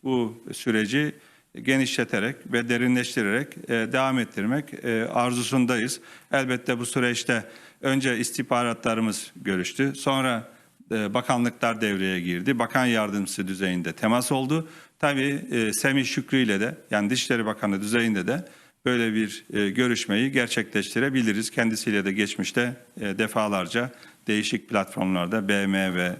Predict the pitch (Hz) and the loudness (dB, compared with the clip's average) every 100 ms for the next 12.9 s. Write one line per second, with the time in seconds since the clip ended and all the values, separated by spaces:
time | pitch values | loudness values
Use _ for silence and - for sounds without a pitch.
0 | - 90 95 85 90 - - 95 - 104 | -6 -4 -2 -4 -8 -12 -4 -2 0 -2
1 | 90 - 104 98 - 92 90 95 - 95 | -4 -2 -2 0 -2 -2 -2 -4 -2 -2
2 | 87 - 107 92 92 85 - 87 92 104 | -2 -2 -6 -4 -4 -4 -6 -8 -2 0
3 | 90 90 98 135 - - - - 107 107 | 0 -4 -2 -2 -4 -12 -20 -2 0 0
4 | - 139 135 165 160 - - - - - | 2 0 2 -2 -2 -12 -20 -20 -12 -2
5 | 143 151 175 175 - 123 131 - 147 147 | 0 2 0 -2 -2 0 0 0 2 2
6 | 151 147 156 147 101 - _ - 185 202 | 2 2 2 0 0 -6 _ -2 0 2
7 | 180 - - 147 135 127 117 127 117 113 | 0 -2 0 0 0 -2 0 2 2 0
8 | 123 117 113 120 110 110 113 113 117 156 | 0 0 2 0 0 2 2 2 2 2
9 | 107 92 175 - _ _ _ _ - 135 | 2 0 -2 -8 _ _ _ _ -4 0
10 | 170 170 - 120 113 101 95 95 - - | 0 0 0 2 2 0 -2 -4 -8 -2
11 | 117 160 160 104 107 - - _ _ _ | 2 2 4 0 -2 -8 -18 _ _ _
12 | 120 120 131 139 180 180 151 156 160 | 0 2 2 2 0 0 -2 0 -2